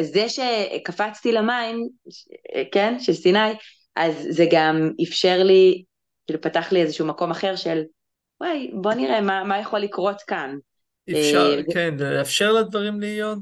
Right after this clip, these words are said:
Speaker 2: ו-, כן.
Speaker 1: ממש, ממש
Speaker 2: מדהים,
Speaker 1: ככה.
Speaker 2: מדהים, מדהים, מדהים, מדהים.
Speaker 1: זה
Speaker 2: י-,
Speaker 1: כמובן.
Speaker 2: ימי-, ימימה, אם מישהי רוצה לדבר איתך, אני, אני כאילו מפיל עלייך, אבל פה מישהי שאלה אם היא יכולה לקבל את הטלפון שלך לשאלות אישיות?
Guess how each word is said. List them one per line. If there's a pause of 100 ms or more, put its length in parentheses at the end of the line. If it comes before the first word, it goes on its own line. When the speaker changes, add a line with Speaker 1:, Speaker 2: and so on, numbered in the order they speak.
Speaker 2:
ו-, (1200)
כן.
Speaker 1:
ממש, (500)
ממש
Speaker 2:
מדהים,
Speaker 1:
ככה.
Speaker 2:
מדהים,
מדהים,
מדהים,
מדהים. (140)
Speaker 1:
זה (120)
Speaker 2:
י-,
Speaker 1:
כמובן.
Speaker 2:
ימי-,
ימימה,
אם
מישהי
רוצה
לדבר
איתך,
אני,
אני
כאילו
מפיל
עלייך,
אבל
פה
מישהי
שאלה
אם
היא
יכולה
לקבל
את
הטלפון
שלך
לשאלות
אישיות?